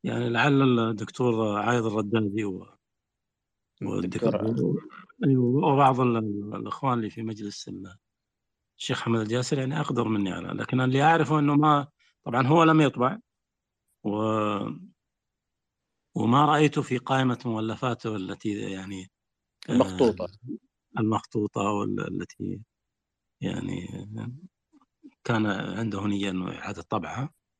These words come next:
Speaker 1: و-، وأتذكر إنه مرة في مقال تكلم عنه،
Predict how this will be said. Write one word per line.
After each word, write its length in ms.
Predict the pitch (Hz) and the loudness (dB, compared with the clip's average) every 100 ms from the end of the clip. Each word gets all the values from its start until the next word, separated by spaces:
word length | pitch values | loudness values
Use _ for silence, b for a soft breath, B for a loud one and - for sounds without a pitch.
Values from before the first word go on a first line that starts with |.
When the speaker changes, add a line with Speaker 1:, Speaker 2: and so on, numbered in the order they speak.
| _ _ _ _ _ _ _ _ | _ _ _ _ _ _ _ _
Speaker 1:
و-، 420 | 104 92 98 98 104 110 | -8 -6 -4 -4 -6 -8
وأتذكر 600 | 143 - - 160 165 208 | -6 -6 -2 -2 0 0
إنه 220 | 226 208 180 | 2 2 4
مرة 260 | 185 180 | 2 0
في 160 | 160 165 | 2 2
مقال 560 | 156 - 175 165 156 | 2 2 0 0 -4
تكلم 420 | 131 - 165 139 104 | -6 -2 2 2 2
عنه، 240 | 113 | -2